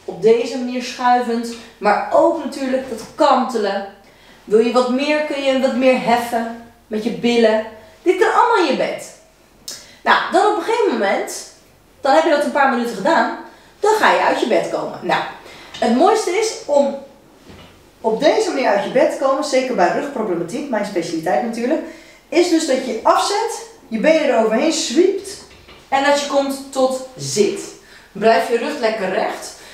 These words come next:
Ik moest altijd in het Her-, Haga ziekenhuis, toen ik daar werkte als fysiotherapeut op de neurochirurgie, toen, eh,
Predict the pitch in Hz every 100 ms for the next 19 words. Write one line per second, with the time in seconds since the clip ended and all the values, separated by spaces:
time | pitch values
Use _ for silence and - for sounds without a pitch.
0 | - _ 254 233 247 247 - - 226 233
1 | 208 208 202 190 202 202 190 220 226 214
2 | 208 208 190 185 - 196 180 196 180 202
3 | 202 - - - 208 - 196 185 196 190
4 | - 190 196 208 208 220 202 208 220 269
5 | 269 - - - - - - - 233 214
6 | 196